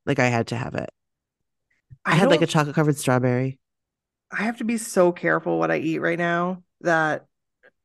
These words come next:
Speaker 1: Yeah.
Speaker 2: I, I'll probably just say, "I'm trying, I'm, this is, this is, I'm trying Wegovy,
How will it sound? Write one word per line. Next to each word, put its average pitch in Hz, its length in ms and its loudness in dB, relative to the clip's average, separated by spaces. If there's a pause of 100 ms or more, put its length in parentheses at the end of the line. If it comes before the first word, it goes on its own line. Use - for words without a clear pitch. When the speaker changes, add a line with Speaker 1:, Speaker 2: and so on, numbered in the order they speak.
(140)
Speaker 1:
Yeah. 120 240 0 (200)
Speaker 2:
I, - 60 -12
I'll 160 60 -6
probably 147 240 -8
just 143 140 -10
say, 139 200 -4 (260)
"I'm 180 220 2
trying, 214 380 2
I'm, 160 380 -2
this 160 180 -10
is, 180 340 -4
this 160 180 -8
is, 165 120 -4
I'm 165 100 2
trying 185 380 4
Wegovy, 180 560 2